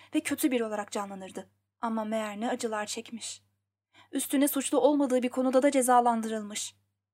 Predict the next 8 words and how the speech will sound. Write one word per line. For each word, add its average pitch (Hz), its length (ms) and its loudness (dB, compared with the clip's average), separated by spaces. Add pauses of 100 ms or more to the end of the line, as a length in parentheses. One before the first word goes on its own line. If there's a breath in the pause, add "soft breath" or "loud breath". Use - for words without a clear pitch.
(260)
Acaba 247 460 4
bize 247 180 2
neden 254 280 2
gerçek 254 340 0
hikaye 226 300 -6
hiç - 140 -8
anlatılmadı? 214 640 -8 (680)
Tablolarında 233 720 4